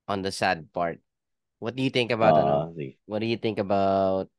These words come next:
Speaker 1: what are you looking forward to with, ano, with the new coaching staff? I mean, Coach, uh, Yardim is pretty, pretty young. I think he's progressive. So,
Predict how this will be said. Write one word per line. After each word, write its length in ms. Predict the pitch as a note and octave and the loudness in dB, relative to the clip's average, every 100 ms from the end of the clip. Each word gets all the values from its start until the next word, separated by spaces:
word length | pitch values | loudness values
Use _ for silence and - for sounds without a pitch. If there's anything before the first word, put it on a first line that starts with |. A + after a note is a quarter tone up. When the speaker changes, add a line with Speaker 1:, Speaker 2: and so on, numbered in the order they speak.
| _ _ _ | _ _ _
Speaker 1:
what 200 | C#2+ F#2 | -10 -6
are 80 | A#2 | -2
you 80 | A#2 | -2
looking 300 | A2 A2 G#2+ | -2 -4 -8
forward 480 | - F#2+ F#2+ G2 E2+ | -2 0 2 0 -2
to 120 | G2+ | -4
with, 300 | F#2 F#2 F2 | -4 -4 -4
ano, 300 | E2+ D#2+ D#2 - _ _ _ _ - | -4 -4 -6 -12 _ _ _ _ -4
with 120 | G2 | -2
the 100 | G#2 | 0
new 180 | A2+ A2+ | 2 2
coaching 360 | G2+ G2 - E2 | 2 -2 -2 -8
staff? 300 | - D#2 D#2 _ | -6 -6 -8 _
I 60 | G2+ | -2
mean, 280 | A#2 G#2+ G#2+ _ _ - _ _ - | 0 0 -4 _ _ -20 _ _ -2
Coach, 480 | C3 C3+ - - - _ _ - | 2 2 0 -8 -12 _ _ -16
uh, 120 | F#2+ - - | -16 -12 -4
Yardim 420 | A2+ G2+ G#2+ G#2 | -2 0 0 0
is 160 | G2 - - | -4 -8 -10
pretty, 400 | G#2 - G#2+ - - | -12 -6 -8 -8 -8
pretty 200 | A2 B2+ | -6 -2
young. 360 | F#2+ E2+ G2 B2 _ | -2 -2 -4 -10 _
I 100 | G2+ | -8
think 200 | G2+ B2+ - | -4 -6 -6
he's 240 | A2 - | -8 -8
progressive. 760 | - G2 E2+ F2+ - F2 F2+ - _ _ _ _ _ _ _ - | -6 -4 -2 -4 -2 -6 -6 -14 _ _ _ _ _ _ _ -12
So, 560 | - A2 G#2+ G#2 G2+ | 0 2 4 4 0